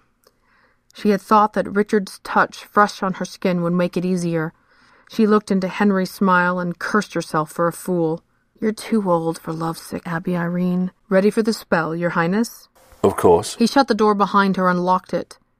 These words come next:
Speaker 1: came to her, and laced his fingers through her hair tight enough to hurt when she stepped away, almost as much as stepping away from the warm smell of musk and lemon peel that surrounded him hurt.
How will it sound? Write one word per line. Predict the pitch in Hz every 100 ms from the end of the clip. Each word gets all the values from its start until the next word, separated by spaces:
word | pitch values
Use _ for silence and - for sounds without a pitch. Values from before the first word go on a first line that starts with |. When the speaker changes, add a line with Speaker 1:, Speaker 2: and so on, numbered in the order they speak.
| _
Speaker 1:
came | - 202 196
to | 180
her, | - 165 175
and | 180 185
laced | 196 202 -
his | 190
fingers | - 208 208 208
through | - 190
her | 196 -
hair | 196
tight | 185 - 208
enough | 196 190 -
to | 180
hurt | - - 196 - -
when | 185
she | - 180
stepped | - - 185
away, | 180 175 180 185 _ _ _ _ -
almost | 202 220 220 208
as | 202
much | 190 208
as | 190
stepping | - 214 202 196
away | 180 185 175 175
from | 180
the | 180
warm | 175 175 185 185
smell | - 190 180 180
of | 185 -
musk | 190 190 185 -
and | 185 180
lemon | 185 190 180
peel | - 175 175
that | -
surrounded | - 180 180 175 180 170
him | 175
hurt. | 165 170 -